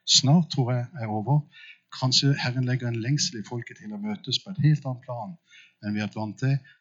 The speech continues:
Kanskje det er folk som virkelig savner det. Så vi har bestemt oss for, vi må bare gire opp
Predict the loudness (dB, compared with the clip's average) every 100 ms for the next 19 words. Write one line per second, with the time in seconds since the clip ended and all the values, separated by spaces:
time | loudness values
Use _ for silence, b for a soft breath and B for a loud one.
0 | -4 -2 0 -2 -2 -2 -2 0 0 0
1 | 0 2 2 0 -4 -4 0 0 -2 b
2 | b b -2 2 6 8 8 4 2 0
3 | -2 -4 -4 -6 -2 2 4 4 2 2
4 | 2 6 8 8 6 B